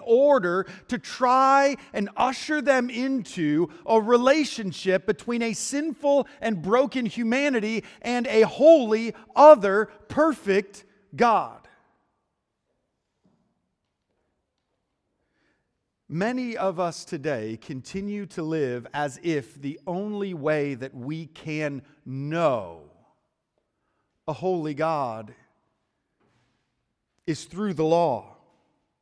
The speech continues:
its commands,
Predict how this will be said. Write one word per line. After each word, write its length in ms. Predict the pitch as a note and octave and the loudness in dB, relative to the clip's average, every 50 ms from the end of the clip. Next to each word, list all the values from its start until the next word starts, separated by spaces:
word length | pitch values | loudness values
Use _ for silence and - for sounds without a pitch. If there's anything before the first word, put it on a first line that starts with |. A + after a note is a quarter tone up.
| _ _ _ _ _ _ _ _ _ _ _ _ _ _ _ _ _ _ _ - | _ _ _ _ _ _ _ _ _ _ _ _ _ _ _ _ _ _ _ -10
its 160 | E3+ - - | -10 -10 -10
commands, 1040 | - - F3 E3 E3+ F#3+ G3+ F#3+ D#3+ C#3 A#2 G#2+ G#2+ G2+ F#2 - - - - - | -10 -8 -6 -4 -2 -2 -2 -2 -4 -4 -6 -8 -14 -18 -20 -20 -20 -20 -20 -20